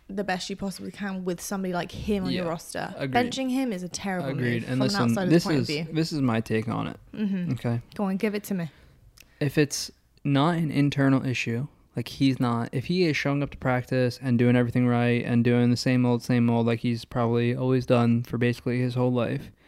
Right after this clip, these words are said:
Speaker 2: it's the, it's the dumbest move I've seen. It's the same thing with Dal-, it's the same thing with Dallas, the same thing with them,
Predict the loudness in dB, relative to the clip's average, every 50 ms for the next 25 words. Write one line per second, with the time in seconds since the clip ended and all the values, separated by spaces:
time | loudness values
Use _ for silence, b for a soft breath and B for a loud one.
0 | b b b _ -8 -4 -4 -4 -4 -4 -6 -10 -8 -6 -6 -4 -4 -4 -4 -6
1 | -8 -6 -6 -6 -6 -6 -6 -8 -8 -8 -8 -10 -10 -12 -12 _ -4 -4 -4 -2
2 | -2 0 0 2 2 2 2 2 0 -2 -2 -2 -2 -2 -4 -6 -8 -6 -2 0
3 | 2 4 4 4 4 4 2 2 2 0 -4 -8 -6 -2 0 2 2 2 2 0
4 | 0 -2 -2 -2 -4